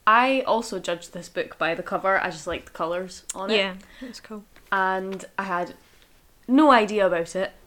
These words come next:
Speaker 1: but I don't know how I've missed it,
Speaker 2: Mm-hmm.
Speaker 1: because it was an international number one bestseller when it was published in two thousand twelve. There was an H B O adaptation of it, which came out in two thousand eighteen, that I didn't know about.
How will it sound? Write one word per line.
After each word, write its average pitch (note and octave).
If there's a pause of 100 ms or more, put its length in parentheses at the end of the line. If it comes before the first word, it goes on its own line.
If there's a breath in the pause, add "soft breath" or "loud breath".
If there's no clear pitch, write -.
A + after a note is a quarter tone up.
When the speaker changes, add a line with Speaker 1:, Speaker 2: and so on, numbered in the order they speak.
(120)
Speaker 1:
but G#3
I F#3+
don't A#3
know A3
how G#3
I've G3
missed G#3
it, E4+ (580 soft breath)
Speaker 2:
Mm-hmm. G#3+
Speaker 1:
because G#3
it G#3+
was G#3
an G3+
international B3+
number G3+
one F#3
bestseller E3+ (240)
when F3
it E3+
was D#3+
published F3
in F3+
two F3
thousand E3+
twelve. - (720 soft breath)
There G3+
was G#3
an G#3+
H C4+
B C4
O A#3
adaptation G#3
of F3
it, F#3+
which F#3
came G3
out F#3+
in F3+
two G3
thousand F#3
eighteen, G3+ (240)
that E3
I E3+
didn't F3
know E3
about. E3+